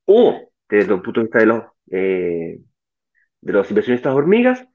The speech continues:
en mi opinión, en base a lo que he estudiado hasta ahora, que me falta por estudiar, insisto, yo creo que lejos de ser algo negativo, como está analizándolo, eh, el, el, el común o el periodista, eh,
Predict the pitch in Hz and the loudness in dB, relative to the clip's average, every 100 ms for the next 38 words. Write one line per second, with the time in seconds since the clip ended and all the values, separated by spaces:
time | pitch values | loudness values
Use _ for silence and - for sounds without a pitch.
0 | _ - 117 120 185 190 202 214 - 113 | _ -4 0 4 4 4 4 4 2 2
1 | 123 131 139 123 127 - 135 135 139 139 | 2 2 2 2 0 2 4 4 2 0
2 | 185 214 214 110 98 - 247 143 147 - | 2 4 4 0 -2 0 0 2 0 2
3 | 156 165 175 - 247 - 285 _ - _ | 2 2 2 -4 -8 -8 -10 _ -20 _
4 | _ - 127 123 110 147 202 180 170 160 | _ 2 4 4 4 2 2 0 2 2
5 | 156 131 117 202 262 254 180 143 - 151 | 4 4 2 2 2 2 2 0 2 4
6 | 151 147 131 120 110 104 101 101 98 - | 4 4 2 0 -2 0 2 2 0 0
7 | 131 135 131 127 117 87 92 92 73 76 | 0 2 4 4 4 2 0 -2 -4 -6
8 | 71 _ _ _ - 80 98 - 110 101 | -10 _ _ _ -6 -2 -2 0 -2 0
9 | 113 175 196 185 127 107 98 98 92 107 | 4 4 6 4 4 6 6 4 4 4
10 | 104 175 208 - 233 302 _ _ _ 82 | 4 4 2 0 -2 -2 _ _ _ -4
11 | 76 65 - | -2 -2 -6